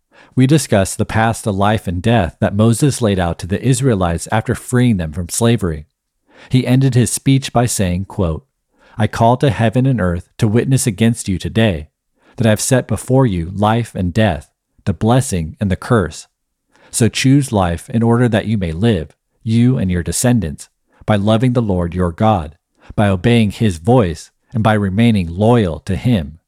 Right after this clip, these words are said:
unquote. Of course, the last line of this speech acknowledges the loyalty that one must show God if one wants to live a blessed life. Up until this point in Damn's narrative, it's been pretty clear that Kenny has been disloyal to God's commandments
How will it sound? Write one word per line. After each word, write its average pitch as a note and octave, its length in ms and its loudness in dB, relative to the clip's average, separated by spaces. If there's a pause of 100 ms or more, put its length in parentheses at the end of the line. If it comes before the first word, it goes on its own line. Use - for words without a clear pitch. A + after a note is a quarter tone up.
unquote. F#2 420 -4 (1080)
Of - 160 -6
course, C3 320 2
the A2 140 -2
last A#2 400 2
line A2 160 2
of A2 100 0
this A#2 140 0
speech - 400 -6
acknowledges A2 640 0
the F#2+ 120 -6
loyalty G#2 520 0
that E2+ 160 -4
one A2 240 0
must A2+ 180 0
show E2+ 220 -4
God F2+ 460 -2 (200)
if A#2 200 -2
one A#2 240 2
wants A2 300 0
to B2+ 80 0
live F2+ 220 -2
a F#2+ 80 -2
blessed E2 380 -4
life. G#2+ 420 -2 (640)
Up B2 160 2
until A2 260 2
this F#2+ 180 -2
point C3+ 320 0
in B2 80 0
Damn's F#2 320 0
narrative, G#2 500 0 (300)
it's A2+ 100 -4
been A3+ 200 0
pretty C3+ 260 0
clear G2+ 280 0
that F2+ 200 -2
Kenny B2 260 0
has A#2+ 140 0
been F2 180 -4
disloyal A2+ 540 0
to C3 100 0
God's F2+ 300 -2
commandments F2+ 640 -2